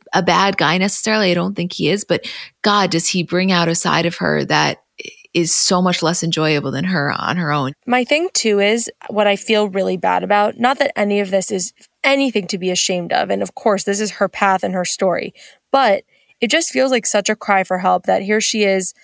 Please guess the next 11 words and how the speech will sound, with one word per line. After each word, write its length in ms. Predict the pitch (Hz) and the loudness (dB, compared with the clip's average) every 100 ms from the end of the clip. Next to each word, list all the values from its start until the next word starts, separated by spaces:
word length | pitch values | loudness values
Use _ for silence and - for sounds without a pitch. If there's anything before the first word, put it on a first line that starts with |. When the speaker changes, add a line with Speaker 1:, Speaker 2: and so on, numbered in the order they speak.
| _ _ _ _ _ | _ _ _ _ _
Speaker 2:
on 260 | 214 226 247 | 2 2 4
this 200 | 240 226 | 2 2
new 240 | 202 226 254 | 0 0 2
show 340 | - 208 196 | 2 4 4
with 160 | 196 190 | 2 0
this 240 | 185 - - | -2 -2 -4
new 420 | 196 202 220 254 | -6 -2 0 0
group 240 | 226 196 | -2 -2
of 140 | 208 185 | -2 0
women 260 | 196 196 190 | 0 0 -2
who 260 | 185 185 | -4 -4